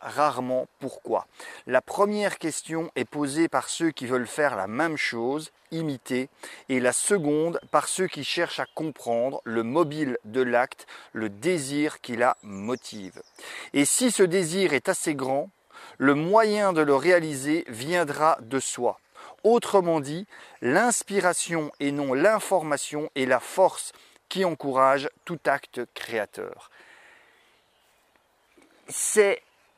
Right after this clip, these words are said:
tellement, tellement puissant. C'est tellement inspirant, je trouve, comme, euh,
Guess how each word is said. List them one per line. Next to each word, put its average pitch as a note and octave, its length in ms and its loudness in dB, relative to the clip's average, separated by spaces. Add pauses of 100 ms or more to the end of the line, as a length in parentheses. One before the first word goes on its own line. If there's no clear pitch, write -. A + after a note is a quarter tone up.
(320)
tellement, F#3 640 6 (240)
tellement D#3+ 600 0 (340)
puissant. D3 520 -2 (1200)
C'est - 300 -2 (160)
tellement G#3 560 6
inspirant, E3 640 0
je C#3+ 100 -2
trouve, D3+ 320 0
comme, C#3+ 400 2
euh, B2 240 0